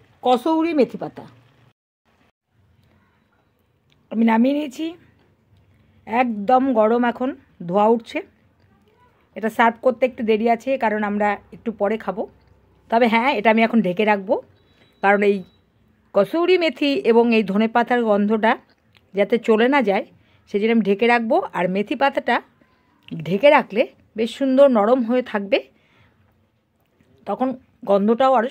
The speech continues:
সুন্দর হবে। রেসিপিটা ভালো লাগলে, আহ, লাইক কমেন্ট করে সঙ্গে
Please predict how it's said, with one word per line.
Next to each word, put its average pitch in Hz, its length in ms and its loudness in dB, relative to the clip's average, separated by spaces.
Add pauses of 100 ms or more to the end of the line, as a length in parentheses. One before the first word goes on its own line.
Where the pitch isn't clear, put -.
সুন্দর 233 280 2 (100)
হবে। - 180 -12 (880)
রেসিপিটা 233 460 -2
ভালো 262 220 4
লাগলে, 269 240 -2 (960)
আহ, 202 200 -2
লাইক 226 160 4 (140)
কমেন্ট 233 300 0
করে 240 120 -2 (100)
সঙ্গে 202 200 -2